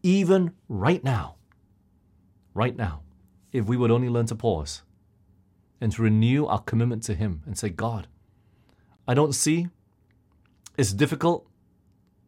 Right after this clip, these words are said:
but help me to hold on to you, to trust you, that I won't change the plans that you have for me, but trust that you know what is best."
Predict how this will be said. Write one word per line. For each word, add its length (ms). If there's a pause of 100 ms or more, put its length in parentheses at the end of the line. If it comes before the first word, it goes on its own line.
(600)
but 120
help 240
me 140
to 120
hold 240
on 160
to 100
you, 180 (300)
to 80
trust 380
you, 120 (840)
that 120
I 40
won't 240 (220)
change 600
the 140
plans 440
that 80
you 120
have 200
for 100
me, 220 (840)
but 140
trust 320
that 140
you 220
know 120
what 140
is 100
best." 500